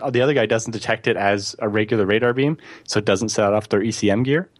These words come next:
uh, and make it harder to tell where the radar's coming from, or it's more of a, you encrypt the radar signal so that the receiving guy will only send a ping back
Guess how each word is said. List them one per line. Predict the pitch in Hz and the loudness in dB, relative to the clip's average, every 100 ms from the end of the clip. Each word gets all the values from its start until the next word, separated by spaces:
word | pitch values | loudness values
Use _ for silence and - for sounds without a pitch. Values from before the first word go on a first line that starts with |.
| _ _ _ _ _ - | _ _ _ _ _ -2
uh, | 101 95 | 2 2
and | 104 | 2
make | 104 107 | 0 0
it | |
harder | 95 120 113 | 0 2 0
to | 104 113 | 0 -2
tell | 107 117 104 95 92 _ | -2 0 2 2 -2 _
where | 104 107 | -2 0
the | 101 | 2
radar's | 101 101 95 | 2 2 0
coming | - 131 | 0 0
from, | 139 185 - - - - _ _ | 0 0 -2 -16 -20 -20 _ _
or | 170 170 160 | 0 2 2
it's | 131 - | 2 0
more | 135 127 123 | 0 2 2
of | 120 | 2
a, | 113 101 98 95 - _ _ _ _ _ _ _ _ _ _ _ _ _ _ _ _ _ _ _ - | 2 2 0 -2 -10 _ _ _ _ _ _ _ _ _ _ _ _ _ _ _ _ _ _ _ -6
you | 139 135 | 0 2
encrypt | 131 120 - 190 - | 2 0 -2 -2 -2
the | - 135 | 0 2
radar | 151 135 | 2 2
signal | 123 127 117 107 | 0 0 2 2
so | - 117 | 2 0
that | 107 107 95 _ 120 - | 2 0 0 _ -20 -4
the | 117 104 101 | 0 2 2
receiving | 104 104 - - 202 160 120 104 - _ | 2 0 0 0 2 2 2 0 -6 _
guy | 113 98 98 95 95 - - _ - | 0 2 4 2 0 -8 -20 _ -2
will | 131 | 2
only | 139 143 | 4 2
send | 139 135 | 2 0
a | 117 | 0
ping | - 120 107 | 0 0 0
back | 107 151 170 90 - | 0 0 2 0 -4